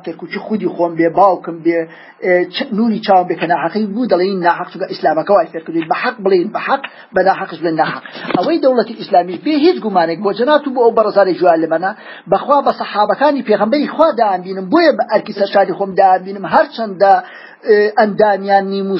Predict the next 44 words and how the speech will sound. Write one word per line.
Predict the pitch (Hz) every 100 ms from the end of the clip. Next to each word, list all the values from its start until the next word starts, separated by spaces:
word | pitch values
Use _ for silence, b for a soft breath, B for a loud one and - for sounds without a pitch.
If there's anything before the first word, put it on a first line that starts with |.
| -
سەربازیان | 208 175 208 190 202 196 196
نیم | 202 196
و | 196
نەچوومەتە | 226 220 196 196 196 196
ناویان | 190 196 196
و | 196
بەیعەتش | 202 185 - 185
بێنا، | 202 220 B B - 214
بەڵام | 220 202 170
بە | 185 185
واجبی | 180 175 233 196 -
سەرشانی | 196 - 233 202 180
خۆمی | 233 233 220
دەزانم | 202 202 185 175
بەوەی | 196 190
پێم | 302
بکرێ | 240 185 190
دیفاعیان | 160 156 160
لێ | 156
بکەم. | 147 - B B -
ئەگەر | 233 254 311
هیچم | - 277
لەدەست | 214 226
نییە، | 208 196
هیچم | 202
لەدەست | 196 180
نییە، | 269 214
دوعا | 294 262 220
لە | 208
ماڵەوە | 214 196 202
داریش | 220 175 190
لە | 170 185
سوزەدا، | 180 196 185
یا | 220 196
ڕەبی | 185 170
خوایە | 208 175
بۆ | 170
خاتری | 175 202 208 175
گەورەی | 180 262
خۆ | 247
سەریاقەی. | 185 156 147 151 - B B 196
یا | -
ڕەبی | 202 254
بەسەر | 233